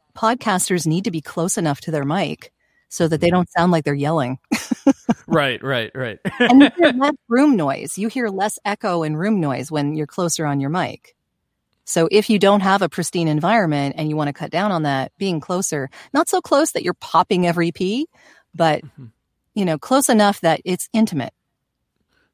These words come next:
Speaker 2: Do you use headphones when you record solo?
Speaker 1: No. When I'm not
Speaker 2: Okay.
Speaker 1: in a session with someone and I don't need to hear them in my headphones while they're directing me,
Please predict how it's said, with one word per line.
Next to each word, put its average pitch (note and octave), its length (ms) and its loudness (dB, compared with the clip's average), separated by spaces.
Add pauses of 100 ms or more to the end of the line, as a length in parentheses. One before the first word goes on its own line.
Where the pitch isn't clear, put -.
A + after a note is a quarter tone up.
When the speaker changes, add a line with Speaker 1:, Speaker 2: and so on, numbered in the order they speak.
Speaker 2:
Do F#3 80 -10
you A3 80 -8 (140)
use C4 160 -12
headphones F#3 580 -6
when D3+ 180 -6
you C#3 120 -8
record C3 460 -8
solo? B2+ 540 -6 (720)
Speaker 1:
No. F#3 500 2 (120)
When F#3+ 200 -2
I'm G#3 180 2
not G#3 280 0
Speaker 2:
Okay. F#2+ 160 -16
Speaker 1:
in G3 60 -2
a F#3 80 -4
session G3 560 -4
with G3+ 160 -4
someone G#3+ 360 0
and E3 100 -2
I D#3+ 80 -2
don't E3 240 -4
need D#3+ 240 -2
to D#3+ 40 -6
hear D#3+ 300 -6
them G3+ 260 -2
in F3+ 180 -4
my F3 140 0
headphones G3 560 -2
while D#3+ 160 0
they're D3+ 100 -4
directing D3+ 480 -4
me, C4 240 0